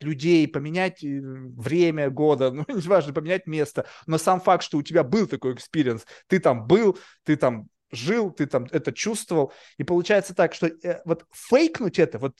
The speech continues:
тут мне любопытно, вот насколько ты, э, щас м-, мне можешь в этом помочь. А, я в какой-то мере... а, стал верить в то,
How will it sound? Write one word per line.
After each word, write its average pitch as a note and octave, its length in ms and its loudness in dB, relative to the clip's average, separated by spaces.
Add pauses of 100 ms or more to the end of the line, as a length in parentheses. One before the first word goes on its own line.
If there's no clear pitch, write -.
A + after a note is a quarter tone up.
(300)
тут B3 300 -8
мне D#3+ 160 -4
любопытно, F3 500 -8
вот A#2 140 -14
насколько E3+ 400 -6 (120)
ты, D3 200 -6
э, C3+ 280 -8
щас - 380 -10
м-, B2+ 200 -12 (260)
мне B2 160 -12
можешь A#2+ 400 -14
в C3 60 -10
этом A#2+ 200 -10
помочь. B2 380 -6 (520)
А, C#3 540 4 (160)
я G3+ 560 0 (140)
в - 80 -20
какой-то G3 480 0
мере... D#3 460 -4 (760)
а, D#3 340 2 (580)
стал F#3+ 500 4
верить C#3+ 420 2
в - 100 -20
то, D3+ 520 0